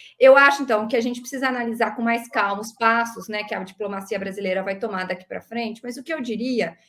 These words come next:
e eu quero desenvolver depois isso melhor, se a gente seguir discutindo esse tema, é que o Brasil, do ponto de vista dos seus interesses externos, ele tá muito próximo dos brics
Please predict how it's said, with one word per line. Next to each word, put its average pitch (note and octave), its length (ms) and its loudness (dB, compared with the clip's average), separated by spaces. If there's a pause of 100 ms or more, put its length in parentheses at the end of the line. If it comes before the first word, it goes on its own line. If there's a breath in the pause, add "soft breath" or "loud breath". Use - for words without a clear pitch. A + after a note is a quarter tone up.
(140 soft breath)
e - 40 2
eu A3 100 4
quero C4+ 240 2
desenvolver A3 460 -4
depois G#3 420 -6
isso - 240 -16
melhor, G3+ 320 -2
se G#3 80 -12
a G3+ 60 -8
gente G3 400 -10
seguir G3 320 -14
discutindo F#3 560 -10
esse - 260 -14
tema, G3 400 4 (580 loud breath)
é C#4 140 4
que D4 180 -8
o E4 60 -4
Brasil, C4 640 0
do A3 100 -6
ponto C#4+ 180 -2
de C#4 60 -6
vista C#4 240 -8
dos A3+ 120 -10
seus C4 180 -2
interesses B3 560 0
externos, A#3+ 840 0 (200)
ele A#3+ 160 2
tá A#3+ 140 -2
muito C4+ 300 -2
próximo A#3 560 -2
dos B3 160 -10
brics - 400 -14